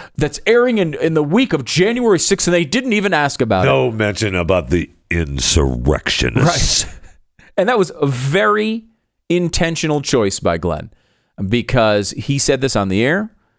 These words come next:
Speaker 1: before the interview even started. He wants it to be about the future, not the past.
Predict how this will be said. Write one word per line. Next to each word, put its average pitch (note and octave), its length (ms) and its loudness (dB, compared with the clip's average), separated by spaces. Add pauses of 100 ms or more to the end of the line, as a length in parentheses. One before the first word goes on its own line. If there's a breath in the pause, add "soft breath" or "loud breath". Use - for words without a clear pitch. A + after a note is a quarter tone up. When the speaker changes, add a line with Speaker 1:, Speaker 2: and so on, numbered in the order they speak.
(140)
Speaker 1:
before A#2 300 0
the A2 100 2
interview A2+ 300 0
even B2+ 260 -2
started. - 480 -2 (1000)
He B2+ 180 0
wants C#3+ 220 0
it D#3 80 -2
to C#3 80 0
be A2+ 160 2
about F#2+ 220 0
the F2+ 80 -4
future, F2+ 340 -4
not E2 200 -4
the - 60 -12
past. - 440 -6